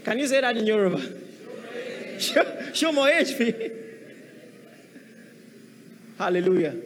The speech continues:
And God is like, "Well, that's what I'm going to do." What do you do when it seems like God has said something and it's not working?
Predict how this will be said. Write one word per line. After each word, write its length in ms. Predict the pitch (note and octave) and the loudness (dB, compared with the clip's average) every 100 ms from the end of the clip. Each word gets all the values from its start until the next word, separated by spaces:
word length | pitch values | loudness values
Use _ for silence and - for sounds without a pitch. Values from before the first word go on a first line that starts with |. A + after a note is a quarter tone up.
| - - - - - - - - B2 | -14 -18 -20 -20 -20 -20 -20 -20 -14
And 140 | C#3+ | -4
God 180 | F3 E3+ | -2 -2
is 100 | D3+ | -4
like, 220 | D3+ C#3+ | -6 -6
"Well, 220 | F3+ F#4+ - - - - - - - - - - - - C3+ | -6 -6 -8 -18 -20 -20 -20 -18 -18 -20 -20 -20 -20 -18 -12
that's 240 | F#3+ E3+ | -12 -8
what 160 | E3+ C#3+ | -6 -6
I'm 160 | C#3+ | -6
going 200 | C3+ D3+ | -6 -4
to 120 | - | -2
do." 300 | G#3+ F4 G#3+ - - - - - - - - - - - - - - - - - - - - - - D2+ D2+ - D2 - - - - - - - - C#3+ | 0 0 -2 -6 -14 -18 -20 -20 -20 -20 -20 -20 -20 -20 -20 -20 -20 -20 -20 -20 -20 -20 -20 -20 -20 -20 -20 -20 -20 -20 -20 -20 -20 -20 -20 -20 -18 -10
What 240 | A#3 - | -8 -4
do 80 | F3+ | -4
you 160 | F#3 | -2
do 280 | E3 A3+ A3 G#2 - - - - - - - - - - - | -2 -2 -2 -4 -12 -18 -20 -20 -20 -20 -20 -20 -20 -16 -6
when 200 | E3+ D#3+ | -2 -2
it 60 | |
seems 280 | D3+ E3 D3+ | -2 -4 -4
like 380 | D3 B2+ B2 - - - - - - - - | -4 -4 -8 -14 -20 -20 -20 -20 -20 -12 -2
God 180 | D3 D3+ | 0 0
has 240 | C#3 - | -2 -2
said 160 | D#3 D3+ | -4 -4
something 480 | - C#3+ C#3 D3 | -4 -4 -4 -6
and 160 | C3+ C3 | -4 -6
it's 120 | B2 | -6
not 160 | C3 A#2+ | -8 -8
working? 440 | A#2+ B2+ - - | -10 -12 -18 -20